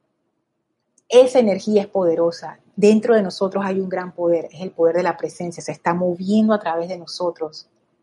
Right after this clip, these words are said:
Yo necesito darme cuenta, volver a conocer, reconocer ese poder. Y lo otro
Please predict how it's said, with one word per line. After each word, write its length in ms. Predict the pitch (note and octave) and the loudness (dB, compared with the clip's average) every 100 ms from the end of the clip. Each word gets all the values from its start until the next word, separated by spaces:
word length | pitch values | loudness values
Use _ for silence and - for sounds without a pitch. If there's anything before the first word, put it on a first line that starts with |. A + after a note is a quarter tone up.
| _ _ _ _ _ _ _ _ | _ _ _ _ _ _ _ _
Yo 200 | F3 G3 | -2 2
necesito 680 | G3 G#3 - F#3 E3+ G3 F#3+ - | 4 2 -2 -4 2 4 4 -2
darme 520 | - F#3 G3 G3 F#3+ | -2 0 2 0 -2
cuenta, 760 | _ G#3+ G#3+ G3 E3+ D3+ D3+ D3+ | _ 4 4 4 -2 -4 -6 -4
volver 440 | F3+ F3+ F#3 G3 G#3 | 0 2 2 2 2
a 120 | G#3+ | 2
conocer, 800 | F3+ E3+ D#3 - G#3 F3+ D#3+ - - | -2 -4 -10 -4 2 2 2 -4 -8
reconocer 1080 | F3+ G3+ G3 F#3+ F#3 D#3+ - G3+ E3+ D#3 - _ _ | 2 2 4 2 0 -6 0 2 4 2 -8 _ _
ese 260 | - - F#3 | -6 -2 -2
poder. 500 | - D#3+ E3 D#3 - | 0 2 2 2 -2
Y 120 | G3 | -2
lo 160 | F3+ F3 | 2 6
otro 560 | G#3+ E4 C4 F#3+ C#4 | 6 4 4 2 2